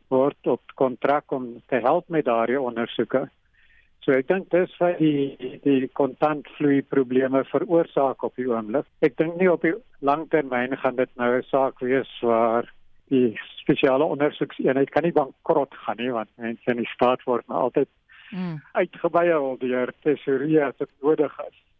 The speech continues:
Speaker 1: En jy weet, maar ek dink die tesourie sal waarskynlik help as daar 'n regtige groot krisis is, want hulle, ek dink hulle waardeer baie die werk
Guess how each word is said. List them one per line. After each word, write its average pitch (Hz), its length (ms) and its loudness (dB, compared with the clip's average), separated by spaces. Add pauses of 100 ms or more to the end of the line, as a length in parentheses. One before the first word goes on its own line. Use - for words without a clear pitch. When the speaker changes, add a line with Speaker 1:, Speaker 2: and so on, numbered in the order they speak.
(200)
Speaker 1:
En 127 260 -12
jy 143 80 0
weet, 151 300 0
maar 147 120 0
ek 139 100 -4
dink 175 240 -4
die 151 160 -6
tesourie 143 580 0
sal 147 200 2
waarskynlik 135 640 -2
help 123 240 0 (160)
as 120 140 -10 (120)
daar 123 260 0
'n 117 300 0
regtige 123 560 -4
groot - 360 -2
krisis - 460 -4
is, - 280 -2
want 131 180 0 (120)
hulle, 120 300 0
ek 127 100 -12
dink 131 200 -2
hulle 123 180 0
waardeer 123 480 0
baie 120 280 0
die 120 120 -2
werk 107 240 -2